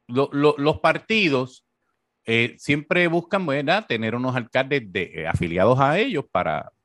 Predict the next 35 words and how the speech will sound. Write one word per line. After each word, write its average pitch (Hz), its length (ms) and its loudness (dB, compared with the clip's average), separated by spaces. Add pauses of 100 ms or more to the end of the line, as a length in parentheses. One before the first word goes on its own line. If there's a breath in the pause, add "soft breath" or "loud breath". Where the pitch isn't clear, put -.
para 85 180 -4
que 90 140 -10
ganen 107 320 -4
la, 120 320 -2
la, 104 240 -10
las 113 160 -10
elecciones 175 560 -8
y 110 80 -8
tener 101 300 -6
control, 131 560 -4 (100)
por 90 100 -10
decirlo 110 300 -10
así, 143 300 -12
de 92 180 -6
ese 101 220 -6
pueblo. - 500 -8 (880)
Pero 147 400 2 (420)
actualmente, 151 800 0
¿en 156 100 -4
qué 269 120 -6
se 302 100 -8
traduce 208 600 -6
eso? - 340 -12
Porque 156 440 0 (480 soft breath)
antes, 214 300 4
por 233 140 2
lo 220 80 6
menos, 233 240 4
los 160 140 4
pueblos 185 320 4
establecían, 160 580 0
los 131 80 -2
partidos - 280 -2
establecían 156 340 -2
unas 156 180 -6